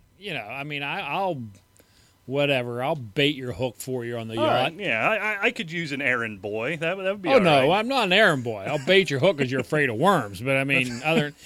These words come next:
Speaker 1: hey, maybe we can get Holly, Alejandro.
Speaker 2: We can't get him to show up for the show, then all of a sudden, well.
Speaker 1: Yeah, but you get him on a yacht, we wait, can't
Speaker 2: Yeah,
Speaker 1: let
Speaker 2: where's
Speaker 1: him
Speaker 2: he gonna
Speaker 1: off.
Speaker 2: go? And then if he gets squirrely, we toss him off.
Speaker 1: <laughs>
Speaker 2: We,
Speaker 1: And
Speaker 2: we,
Speaker 1: see
Speaker 2: we
Speaker 1: if
Speaker 2: need
Speaker 1: he
Speaker 2: a,
Speaker 1: floats.
Speaker 2: we need a plank. You know, he can walk the plank, right?
Speaker 1: Yeah.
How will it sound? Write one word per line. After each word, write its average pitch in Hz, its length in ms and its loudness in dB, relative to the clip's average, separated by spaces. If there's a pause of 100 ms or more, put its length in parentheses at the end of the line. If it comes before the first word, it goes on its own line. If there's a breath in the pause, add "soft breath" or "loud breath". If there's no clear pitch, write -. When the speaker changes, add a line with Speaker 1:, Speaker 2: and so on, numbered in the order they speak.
(160 loud breath)
Speaker 1:
hey, 277 240 2
maybe 233 220 0
we 269 60 -2
can 240 40 -4
get 214 120 -4
Holly, 190 400 -2
Alejandro. 160 960 -2 (160 soft breath)
Speaker 2:
We 311 100 8
can't 311 140 10
get 269 100 2
him 226 100 0
to 175 80 2
show 196 260 0
up 185 100 -2
for 175 80 -8
the 127 120 -2
show, 185 440 0
then 127 160 2
all 135 140 2
of 127 60 2
a 117 40 -4
sudden, 156 320 -6
well. 233 400 2
Speaker 1:
Yeah, 277 120 -4
but 240 100 2
you 180 60 6
get 247 160 8
him 226 100 2
on 185 100 4
a 165 40 2
yacht, 226 260 8
we 180 80 6
wait, 180 260 4
can't 190 160 4
Speaker 2:
Yeah, 185 60 8
Speaker 1:
let 160 40 10 (100)
Speaker 2:
where's 165 80 6
Speaker 1:
him - 80 10
Speaker 2:
he - 40 12
gonna 151 140 10
Speaker 1:
off. 127 40 2
Speaker 2:
go? 147 300 6
And 131 140 2
then 131 100 2
if 131 120 0
he 127 100 0
gets 123 280 -4
squirrely, 127 460 2
we 147 120 -4
toss 135 360 -2
him 147 140 -4
off. 151 300 -4
Speaker 1:
<laughs> - 40 -20 (460 loud breath)
Speaker 2:
We, 175 140 6
Speaker 1:
And 185 80 4
Speaker 2:
we, 208 60 4
Speaker 1:
see 196 80 4
Speaker 2:
we 233 80 6
Speaker 1:
if - 60 6
Speaker 2:
need 208 40 8
Speaker 1:
he 175 60 10
Speaker 2:
a, 135 40 4
Speaker 1:
floats. 208 480 6
Speaker 2:
we 180 60 4
need 185 140 6
a - 20 0
plank. 151 480 0
You 139 140 -4
know, - 40 -2
he 143 80 0
can 110 200 -4
walk 123 260 0
the - 80 -10
plank, 117 480 -8
right? 113 320 -8
Speaker 1:
Yeah. 339 380 -2